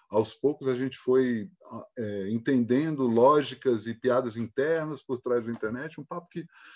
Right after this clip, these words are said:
mistura meme com gambiarra, bem-humorado, um pouco paranoico, mas é isso. Se você assinar o meu canal e apertar o sininho,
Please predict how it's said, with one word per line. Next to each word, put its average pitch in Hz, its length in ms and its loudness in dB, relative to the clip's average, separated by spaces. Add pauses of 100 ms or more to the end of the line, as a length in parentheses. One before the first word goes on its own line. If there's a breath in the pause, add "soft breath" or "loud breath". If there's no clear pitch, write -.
(200 loud breath)
mistura 120 520 2
meme 165 380 2
com 156 160 -4
gambiarra, 135 800 -2 (340)
bem-humorado, 143 960 0
um 226 120 -10
pouco 175 280 -8
paranoico, 139 640 0
mas 147 460 -10 (680)
é 127 80 -2
isso. 92 340 -4
Se - 60 -16
você 98 220 -2
assinar 110 360 -2
o 107 60 -2
meu 107 160 -2
canal 92 380 -6
e 98 60 -2
apertar 127 360 -6
o 135 80 -4
sininho, 175 580 -8